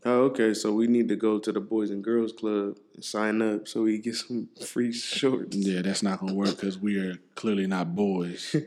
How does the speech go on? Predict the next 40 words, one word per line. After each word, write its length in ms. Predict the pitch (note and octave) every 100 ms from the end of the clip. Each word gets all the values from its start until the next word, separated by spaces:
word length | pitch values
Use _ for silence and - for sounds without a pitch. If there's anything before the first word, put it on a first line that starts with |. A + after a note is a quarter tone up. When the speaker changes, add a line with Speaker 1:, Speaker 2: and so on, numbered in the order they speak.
| -
Speaker 2:
We 80 | A3
need 140 | -
to 100 | F3+
find 240 | E3 G2+ F2+
a, 160 | F2 -
Speaker 1:
<laughs> 40 | F2+
Speaker 2:
a 20 |
men's 460 | F2 G2 A2 G#2+ F#2
and 260 | F#2 F#2
women's 400 | G2 A#2+ G#2+ F2+
club 540 | - F#2 F2 F2 F2 F2+
Speaker 1:
Man. 640 | A2+ A#2+ G#2+ F#2+ E2+ F2 - -
Speaker 2:
and 160 | - F2
get 140 | F#2
some 160 | - F2
stuff 320 | - G2 F2
that 220 | F#2+ G#2+
way. 260 | F2+ F2+ F2+ -
Other 200 | A2 A2
than 160 | G#2
that, 240 | G2+ A2 F2
we 160 | G#2
out 140 | G2 F2+
of 60 | F2+
luck, 240 | F#2+ E2
man. 320 | F2 F2 E2+ - _ -
Speaker 1:
Dang, 260 | A2 G2+ G2
that's 200 | G#2+ -
whack. 300 | G#2+ F#2 - -
Speaker 2:
So 480 | - G2+ G2 - - _ _ -
out 140 | G2+
of 140 | A2+ G#2
the 60 | G2+
new 180 | B2
jerseys 460 | A2 A#2 A#2 G#2+ G#2
that, 160 | G#2 G2 -
that, 180 | G2+ G2
uh, 200 | F#2 F2+
Nike's 420 | G2 G#2 G#2 F#2+
released, 540 | F#2+ F#2+ G2+ F2+ -